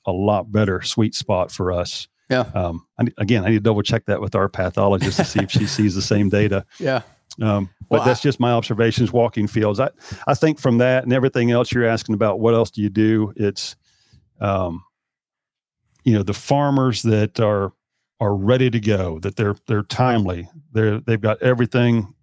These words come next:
Speaker 1: um, set up. And so when it's time to get something done, they're able to get it done on a timely basis. They just see that year in and year out, that that's just so important. And, um, we didn't even chase this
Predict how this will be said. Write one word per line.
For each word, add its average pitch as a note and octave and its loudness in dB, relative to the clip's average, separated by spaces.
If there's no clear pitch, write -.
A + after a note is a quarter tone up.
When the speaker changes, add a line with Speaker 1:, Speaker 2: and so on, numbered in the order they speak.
Speaker 1:
um, F#2+ -2
set B2 2
up. A#2 2
And A2 2
so G#2+ 2
when A2+ 2
it's A#2 -4
time B2 2
to A2+ 2
get G#2 -2
something A2 0
done, A2+ 4
they're G#2 2
able A2+ 2
to A2 -4
get G#2+ 0
it G#2 -4
done G#2+ 2
on F#2+ 0
a G2 0
timely G#2+ 2
basis. F#2+ -2
They D3+ 0
just C3+ -2
see C3 0
that A2 2
year G#2+ 2
in G2+ 2
and G2 4
year F#2+ -2
out, F2 -2
that F#2+ -12
that's G2 0
just G2+ -6
so G2 0
important. F#2 -6
And, G2+ 2
um, F#2 0
we A#2 2
didn't B2 2
even G#2+ 2
chase A#2 0
this A#2+ 0